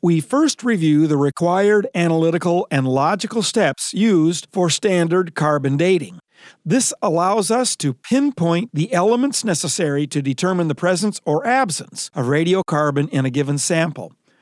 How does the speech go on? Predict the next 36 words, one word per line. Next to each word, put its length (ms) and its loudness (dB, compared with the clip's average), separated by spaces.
For 280 2
example, 580 0
a 120 -2
Cretaceous 760 -2
fossil. 560 -2
Okay, 200 0
let 220 2
me 160 2
interject 460 0
here. 240 2
Why 220 0
they 160 2
mention 420 2
a 60 0
Cretaceous 640 -2
fossil 460 -2
is 160 -2
because 400 -2
it 160 2
would 100 0
be 140 0
claimed 500 0
by 200 0
deep 380 -2
time 460 0
adherents 560 -2
to 140 -2
be 180 2
anywhere 420 4
from 280 -2
sixty-five 960 0
to 180 2
a 100 0
hundred 300 0
and 160 -2
forty-five 640 0